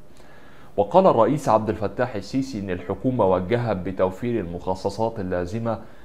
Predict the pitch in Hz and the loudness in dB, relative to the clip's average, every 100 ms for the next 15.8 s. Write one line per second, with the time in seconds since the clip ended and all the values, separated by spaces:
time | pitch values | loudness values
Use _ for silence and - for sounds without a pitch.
0 | - 107 110 185 - 135 135 113 101 95 | -6 -2 0 0 0 -2 0 -2 -4 -4
1 | 117 107 101 85 - 95 117 - 98 95 | -4 -2 -4 -4 -2 2 2 0 -2 -4
2 | 90 - 117 113 101 95 87 92 110 110 | -6 -6 -6 -4 -4 -2 -2 0 0 0
3 | 104 104 - - 110 - 156 160 113 104 | -2 -4 -10 4 4 4 2 2 2 2
4 | 95 104 107 117 101 - 120 110 98 - | 4 2 2 2 0 0 2 2 0 -2
5 | 92 - 95 110 101 90 95 90 95 107 | -4 -4 -4 -2 -2 -4 -4 -2 -2 -2
6 | 92 82 92 90 - 104 95 95 90 90 | -6 -4 -2 0 0 0 -2 -2 -4 -4
7 | 90 - 92 98 110 87 104 98 98 95 | -4 -4 -4 -4 -4 0 0 2 0 -2
8 | 90 113 104 92 87 - 90 98 107 107 | -4 -2 -2 0 -2 0 -2 2 2 0
9 | - - - - - - 135 123 113 104 | -8 -16 -16 -6 -6 0 0 2 0 0
10 | 120 113 104 110 104 98 92 90 98 95 | -2 -2 -4 -4 -4 -4 -4 -4 0 2
11 | 92 98 95 95 95 92 90 - 92 90 | 0 -2 -4 -2 -2 -2 -4 -2 -2 -2
12 | - 85 - - - - - - - 135 | -4 -8 -8 -14 -16 -16 -16 -16 2 4
13 | 147 151 113 104 127 117 127 120 101 101 | 6 4 4 2 0 -2 -4 -2 4 4
14 | 113 110 104 92 101 107 107 95 95 - | 4 0 0 2 2 2 2 0 -4 -6
15 | 104 107 95 - 110 - 113 | -4 0 0 0 -2 -4 -6